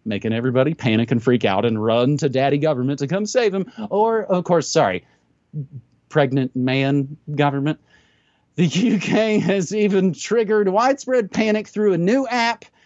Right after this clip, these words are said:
that notified tens of thousands of people they must quarantine for ten days because of possible exposure.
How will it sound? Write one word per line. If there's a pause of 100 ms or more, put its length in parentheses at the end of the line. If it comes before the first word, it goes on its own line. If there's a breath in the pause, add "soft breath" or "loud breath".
(280 loud breath)
that
notified
tens
of
thousands
of
people
they
must
quarantine
for
ten
days (200 soft breath)
because
of (540 loud breath)
possible
exposure.